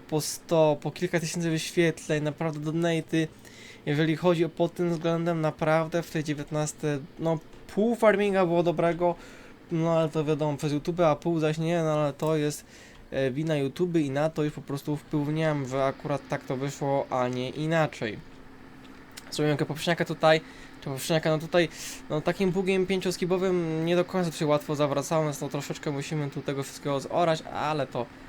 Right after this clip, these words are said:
zaraz kończymy i jakąś lepszą, e,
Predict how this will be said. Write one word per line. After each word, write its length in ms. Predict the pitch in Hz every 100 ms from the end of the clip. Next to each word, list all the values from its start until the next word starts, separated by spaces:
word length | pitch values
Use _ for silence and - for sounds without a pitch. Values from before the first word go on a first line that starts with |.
| - - - - - 147
zaraz 340 | 135 151 147 -
kończymy 520 | 156 151 175 165 160
i 160 | 143
jakąś 380 | 147 147 156 143
lepszą, 400 | 151 147 - 135 123 - -
e, 120 | -